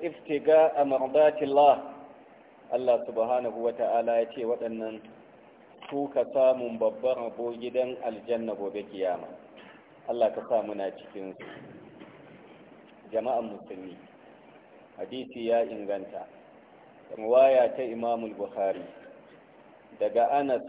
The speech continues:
Allah shi ƙara masa yadda. Yana cewa, Abdurrahman bin Auf lokacin da ya iso Madina, sai manzon Allah sallallahu alaihi wa sallam ya haɗa shi ƴan uwantaka da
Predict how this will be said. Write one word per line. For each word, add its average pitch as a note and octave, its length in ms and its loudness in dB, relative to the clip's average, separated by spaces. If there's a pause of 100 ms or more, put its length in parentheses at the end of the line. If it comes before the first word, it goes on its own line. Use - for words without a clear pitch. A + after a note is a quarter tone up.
Allah C3 320 2
shi - 160 -10
ƙara B2 340 2
masa A2+ 300 -4
yadda. F#2+ 380 -2 (840)
Yana B2+ 560 4
cewa, G2 320 0 (960)
Abdurrahman B2+ 880 -2
bin D3 180 -4
Auf C#3 540 0
lokacin C#3 760 -4
da B2+ 80 -4
ya B2+ 200 -2
iso C3+ 340 -6
Madina, A2+ 540 -6 (1800)
sai D3+ 140 2
manzon C#3 480 0
Allah C#3+ 380 4
sallallahu C#3 580 2
alaihi C3 380 0
wa B2+ 160 -2 (100)
sallam C3+ 360 -2
ya C3+ 160 -2
haɗa C#3 440 2 (120)
shi D3+ 120 -8
ƴan B2+ 400 -4
uwantaka C3 800 0
da A#2 140 -2